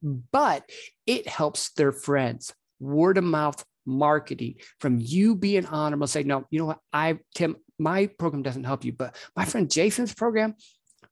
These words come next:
dude, he can help you. I'm gonna make a connection for you." And you go from there. And then take what the customer says and bring value. So going back to what we were talking about,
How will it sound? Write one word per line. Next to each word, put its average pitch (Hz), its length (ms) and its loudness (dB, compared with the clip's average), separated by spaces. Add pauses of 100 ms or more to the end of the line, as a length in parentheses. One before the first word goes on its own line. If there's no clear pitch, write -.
(300)
dude, 160 180 6
he 170 100 4
can 160 140 2
help 143 180 0
you. 180 140 -4
I'm 214 180 0
gonna 226 140 6
make 180 220 2
a 151 80 -4
connection 135 500 -8
for 117 200 -8
you." 104 100 -8 (300)
And 151 80 6
you 143 60 4
go 127 160 4
from 135 180 -4
there. 147 320 0 (1600)
And 247 260 6
then 226 600 2 (1080)
take 208 360 2
what 226 260 2
the 254 60 0
customer 214 460 -2
says 117 640 -6 (560)
and 214 160 4
bring 165 240 6
value. 196 480 0 (520)
So - 160 2
going 233 400 4
back 160 340 0
to 151 100 -8
what 143 100 0
we 151 120 4
were 160 80 2
talking 123 400 -8
about, 104 240 -8